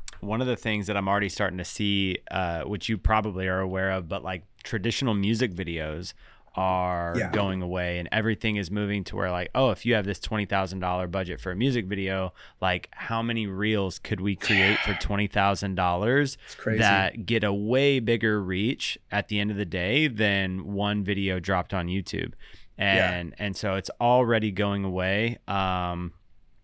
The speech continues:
Speaker 1: and, and we're already heading towards it. So, uh, last question for you, brother.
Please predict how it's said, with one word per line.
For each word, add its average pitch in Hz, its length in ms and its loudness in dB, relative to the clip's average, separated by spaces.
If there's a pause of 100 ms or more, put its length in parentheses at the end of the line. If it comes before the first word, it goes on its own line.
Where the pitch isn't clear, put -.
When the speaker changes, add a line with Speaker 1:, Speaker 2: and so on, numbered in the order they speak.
(400)
Speaker 1:
and, 104 480 0
and 98 120 -4
we're 104 100 4
already 101 180 4
heading 95 280 0
towards 98 360 -2
it. 85 180 -6
So, 95 360 0 (340)
uh, 110 320 6
last 123 300 4
question 135 340 6
for 120 160 2
you, 113 100 4
brother. 113 340 4